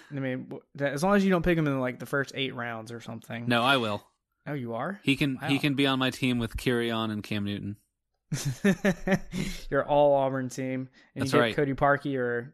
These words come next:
Speaker 1: Daniel Carlson as your pu-, or as your kickers.
Speaker 2: I'm gonna get Daniel back. I, I drafted him this year and then had to drop him because he had
Speaker 1: Yeah,
Speaker 2: a
Speaker 1: yeah.
Speaker 2: stint where, uh,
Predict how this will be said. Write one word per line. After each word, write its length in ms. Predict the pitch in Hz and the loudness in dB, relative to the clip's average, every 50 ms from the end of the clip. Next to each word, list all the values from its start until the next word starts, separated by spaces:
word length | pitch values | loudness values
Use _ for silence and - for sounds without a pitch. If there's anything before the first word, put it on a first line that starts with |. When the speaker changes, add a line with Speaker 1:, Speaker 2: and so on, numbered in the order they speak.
| _ | _
Speaker 1:
Daniel 280 | 139 139 135 135 135 131 | -6 -4 -4 -2 -4 -4
Carlson 460 | 120 - 131 131 127 123 - 123 120 | -4 -2 -2 -2 -2 -4 -4 -8 -8
as 100 | 120 117 | -8 -8
your 100 | 117 117 | -8 -10
pu-, 160 | 120 - - - _ | -10 -12 -16 -14 _
or 100 | - 131 127 | -8 -6 -4
as 160 | 127 127 120 | -4 -6 -6
your 100 | 123 120 | -8 -10
kickers. 340 | - - 123 120 120 117 120 | -8 -10 -10 -8 -10 -2 0
Speaker 2:
I'm 60 | 143 | 2
gonna 80 | 151 156 | 2 4
get 140 | 165 151 | 2 2
Daniel 300 | 131 139 135 127 120 113 | 2 2 2 2 0 0
back. 260 | 104 107 104 107 - - | 0 0 -2 -2 -2 0
I, 200 | 123 127 123 - - | -2 -2 -2 -2 -2
I 60 | 135 | -2
drafted 320 | 127 120 147 143 123 135 123 | 2 2 2 2 2 0 -2
him 100 | 127 127 | -2 -2
this 220 | 120 120 117 - - | -2 -2 -2 -2 -2
year 120 | 113 107 | -2 -2
and 100 | 104 104 | -2 -2
then 100 | 107 107 | -2 -2
had 160 | 107 110 98 | -4 -4 -4
to 60 | 104 | -4
drop 280 | 98 101 107 104 104 - | -2 0 0 0 -2 -2
him 100 | 101 101 | -6 -8
because 520 | 95 101 - - 101 98 98 - - - - _ _ _ _ _ _ _ | -8 -8 -6 -6 -6 -6 -6 -10 -12 -12 -16 _ _ _ _ _ _ _
he 140 | - 123 | -4 0
had 100 | 110 117 113 | 0 0 0
Speaker 1:
Yeah, 40 | 110 | 0
Speaker 2:
a 20 | |
Speaker 1:
yeah. 60 | 110 110 | -2 -2
Speaker 2:
stint 420 | - - 131 117 110 107 - - - | -2 0 0 -2 -2 -4 -6 -10 -6
where, 320 | 117 117 110 107 107 104 | -4 -2 0 0 0 0
uh, 240 | 104 104 101 101 101 | 0 -2 -2 -4 -4